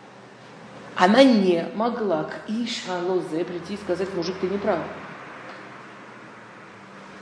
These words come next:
Теперь невозможно понять всю историю между Ицхаком и Ривкой, если не понимать, как, как она его видела. Теперь это потрясающая, такая редкая вещь, когда жена действительно видит, кто такой муж на самом деле.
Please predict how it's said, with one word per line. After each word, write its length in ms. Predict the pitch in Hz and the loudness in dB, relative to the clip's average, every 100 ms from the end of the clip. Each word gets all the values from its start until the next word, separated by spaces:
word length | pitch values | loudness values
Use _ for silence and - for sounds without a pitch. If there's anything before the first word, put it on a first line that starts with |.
| - | -12
Теперь 380 | 160 170 165 - - - - - - - - - - - - - - - - - - - - - - | 4 10 10 8 -8 -10 -12 -12 -12 -12 -10 -10 -8 -8 -8 -10 -12 -12 -12 -10 -6 -6 -4 -6 0
невозможно 840 | 202 180 190 190 196 208 285 320 294 | 6 8 10 10 8 12 12 12 10
понять 340 | 196 214 190 | 6 6 4
всю 260 | - - 220 196 | 2 -4 -2 -2
историю 480 | 156 - 175 160 151 | -2 4 6 6 4
между 260 | 156 156 156 | 2 0 -2
Ицхаком 440 | - 185 180 190 | -2 -2 0 2
и 20 | |
Ривкой, 320 | 226 294 185 156 - - | 6 6 6 2 -2 -2
если 240 | - 170 175 | 6 6 6
не 140 | 180 | 2
понимать, 540 | 175 170 165 185 220 226 - - - | 4 2 4 6 6 4 -4 -10 2
как, 260 | 175 170 175 170 | 4 6 2 4
как 320 | - 190 175 | 4 6 4
она 120 | 170 | 2
его 200 | 170 156 | 4 4
видела. 360 | 170 185 - - - - - | 2 2 -2 -4 -6 -10 -10
Теперь 200 | - 175 | 2 4
это 80 | 165 | 4
потрясающая, 800 | - 156 160 - 262 294 - 165 | -4 -2 0 6 12 12 10 2
такая 300 | 160 220 196 | 0 4 4
редкая 320 | 233 - 240 | 4 2 4
вещь, 180 | 277 339 | 6 6
когда 180 | 175 175 | 6 4
жена 220 | 180 214 | 4 2
действительно 420 | 208 - 202 185 | 2 -4 -2 -2
видит, 200 | 175 185 | -2 0
кто 100 | 180 | 0
такой 200 | 170 175 | 0 -2
муж 140 | 170 | -4
на 80 | - | -4
самом 240 | 165 160 156 | -4 -4 -4
деле. 160 | 156 | -6